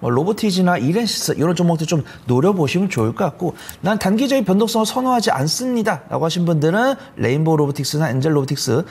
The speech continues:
분할 매수 관점이 상대적으로 안전할 것 같다, 그렇게 좀 소개를 드리도록 하겠습니다.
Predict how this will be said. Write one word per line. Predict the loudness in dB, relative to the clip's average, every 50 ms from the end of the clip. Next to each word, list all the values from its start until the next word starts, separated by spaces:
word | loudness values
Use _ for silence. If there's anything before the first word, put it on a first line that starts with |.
| -12 -20 -12
분할 | -6 -2 0 0 2 2
매수 | 2 0 0 -2 -4
관점이 | -4 -4 -2 -2 -2 -2 -2 -2
상대적으로 | -2 0 0 0 0 0 -2 -2
안전할 | -2 -2 0 0 0 -2 0
것 | -2 -4 -4
같다, | -4 -4 -4 -4 -4 -8 -12 -20 -16 -10
그렇게 | -8 -6 -4 -4
좀 | -2 -2
소개를 | -2 -4 -2 0 0 0
드리도록 | 0 0 -2 0 -2 -4 -4 -4
하겠습니다. | -6 -6 -6 -6 -8 -8 -8 -10 -12 -16